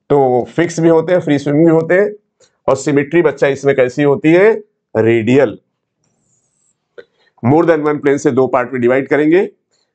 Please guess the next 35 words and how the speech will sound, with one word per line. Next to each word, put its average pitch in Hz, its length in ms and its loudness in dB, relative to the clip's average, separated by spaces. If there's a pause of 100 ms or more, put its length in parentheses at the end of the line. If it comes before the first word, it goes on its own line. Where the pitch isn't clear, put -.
Cnidaria 143 420 2
नाम 151 200 -4
डिराइव 143 300 0
किया 143 140 0
गया 135 140 0
nidoblast 151 400 0
से, 180 340 -2 (180)
nidocyte, 160 480 0 (720)
which 143 220 -2
contain 147 500 -2
stinging 156 500 0
capsule, 170 580 0
ठीक 147 180 0
है, 151 80 2
nematocyst, 151 720 0 (600)
टेंटिकल 135 340 -2
में 160 140 0
पाए 151 180 0
जाएंगे। 165 360 0
Nidoblast 143 580 -2
are 135 200 0
used 156 300 0
for 131 160 0
anchorage, 135 480 -2
defense, 151 760 -2 (280)
capture, 123 380 -4 (400)
लोकोमोशन 160 540 0
में 151 100 2
बेटा 143 180 0
हेल्प 135 260 -6
करता 123 240 -2
है, 170 60 -2
आप 156 120 -4
इसको 117 200 -2
याद 120 160 0